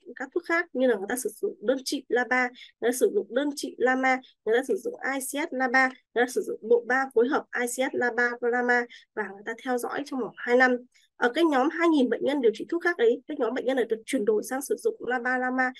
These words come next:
và người ta sẽ phân tích so sánh tác dụng của cái, trên nhóm bệnh nhân này khi đã chuyển đổi, ờ, sang bộ đôi phối hợp laba, lama so với việc là nhóm bệnh nhân trước đó đã thử sử dụng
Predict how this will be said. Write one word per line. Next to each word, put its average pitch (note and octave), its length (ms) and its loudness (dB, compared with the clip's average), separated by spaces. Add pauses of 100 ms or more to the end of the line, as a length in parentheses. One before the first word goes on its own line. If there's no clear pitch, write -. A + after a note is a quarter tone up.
(220)
và A3 100 0
người G#3+ 160 0
ta D4 120 -4
sẽ - 140 -4 (120)
phân E4+ 120 0
tích G#4+ 200 4
so E4 240 -6
sánh C#4+ 340 2
tác F#4+ 120 0
dụng - 260 -2
của G#3+ 160 -4
cái, C#4 120 -2 (380)
trên D4 160 0
nhóm B3 140 4
bệnh D4 140 0
nhân C4+ 160 2
này A3+ 160 0 (260)
khi F4+ 180 8
đã - 140 0
chuyển G#3+ 300 2
đổi, G#3+ 300 8
ờ, G3+ 120 -4
sang D4+ 200 -2 (100)
bộ A#3+ 200 6
đôi C#4+ 280 4
phối A#3+ 140 10
hợp C#4 180 2
laba, B3+ 340 2
lama C4 360 4 (240)
so - 260 -2
với D4+ 160 0
việc C4 220 0
là F#3+ 260 -4
nhóm A3 440 2
bệnh A#4 120 -4
nhân C4 200 -2
trước A4+ 200 2
đó - 200 -2
đã - 120 -6
thử - 80 2
sử - 180 -4 (140)
dụng F#3+ 100 -8